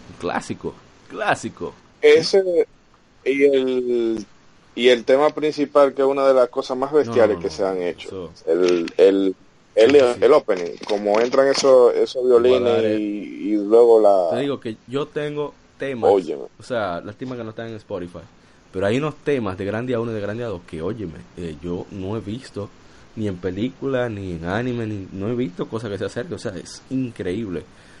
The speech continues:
Speaker 1: eh, la emoción que tienen cada uno de, de esas interpretaciones que hay en esos temas.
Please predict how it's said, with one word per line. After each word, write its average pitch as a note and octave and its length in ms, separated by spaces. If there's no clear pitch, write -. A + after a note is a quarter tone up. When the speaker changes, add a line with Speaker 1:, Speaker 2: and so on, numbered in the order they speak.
Speaker 1:
eh, F#2+ 220
la G#2+ 320
emoción G2+ 960
que F2 100
tienen G2 480
cada C3+ 300
uno A#2+ 220
de, G2+ 140
de G2+ 200
esas G#2+ 200
interpretaciones F2 840
que E2 100
hay E2 140
en D#2+ 60
esos F2 180
temas. - 260